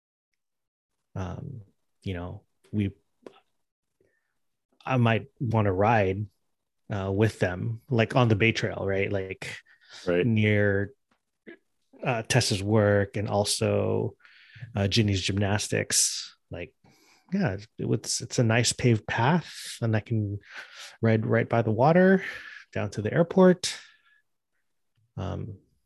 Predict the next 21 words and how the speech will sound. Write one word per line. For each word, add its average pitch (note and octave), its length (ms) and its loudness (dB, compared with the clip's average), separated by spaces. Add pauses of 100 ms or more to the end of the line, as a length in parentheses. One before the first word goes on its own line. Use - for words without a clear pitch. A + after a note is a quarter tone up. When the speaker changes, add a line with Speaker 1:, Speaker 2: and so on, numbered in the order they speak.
(380)
Speaker 1:
yeah, G#2+ 280 -2
so F#2+ 460 -4 (920)
I'm C3+ 80 4
kinda F#3+ 200 6
getting D#3+ 240 6
interested G2 640 -2 (600)
in G2+ 580 -4 (1300)
trying A#2+ 200 6
to A#2 60 4
buy G#2 140 6
Speaker 2:
Mm-hmm. G2+ 40 4
Speaker 1:
a G2 40 2
bike, G2+ 600 0 (420)
Speaker 2:
Mm-hmm. G2+ 280 -6 (280)
Speaker 1:
but, G#2+ 140 0
like, G2 300 -2 (2250)
I'm B2 200 2
looking A#2+ 400 4
at G#2 280 0
Facebook - 460 -2
Marketplace, - 1120 -2